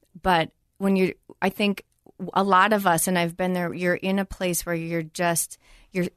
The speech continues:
you're being a mom, you're being a mom, and it is such a gift from God that you want to do it with excellence, but you also lose the fire of maybe some of your spiritual gifts. And you can definitely pour your spiritual gifts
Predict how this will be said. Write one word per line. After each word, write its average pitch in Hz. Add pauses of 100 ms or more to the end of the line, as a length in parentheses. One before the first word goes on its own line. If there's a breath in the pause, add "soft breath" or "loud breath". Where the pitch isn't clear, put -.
you're 180 (100)
being 220
a 196
mom, 170
you're 170
being 190
a 190
mom, 165
and 180 (140)
it 190
is 190
such -
a 247
gift 175
from 170
God 139 (520 soft breath)
that 196
you 208
want 185
to -
do 170
it -
with 180
excellence, 214 (540 soft breath)
but 208
you 202
also 202
lose 190
the 196
fire 165
of 165
maybe 165
some 165
of 156
your 156
spiritual 160
gifts. 131
And 190
you 202
can 185
definitely 262
pour 202
your 180
spiritual 170
gifts 160